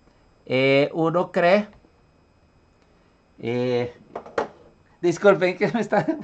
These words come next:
<laughs> me, me está mandando, eh, tengo una sobrinita de cuatro años, entonces me está escribiendo. <laughs>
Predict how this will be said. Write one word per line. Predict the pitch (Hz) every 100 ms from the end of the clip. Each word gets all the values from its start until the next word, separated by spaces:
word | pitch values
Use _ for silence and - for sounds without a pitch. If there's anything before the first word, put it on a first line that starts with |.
| -
<laughs> | - 196 -
me, | 165 170
me | 170 180
está | 170 233
mandando, | 247 233 214 208 214 214
eh, | 202
tengo | 196 190
una | 214
sobrinita | 208 190 160 151 170 190
de | 190
cuatro | - 202 165 143
años, | 139 123
entonces | 110 135
me | 160
está | 160
escribiendo. | 175 - 214 131 139 170 156 170
<laughs> | 226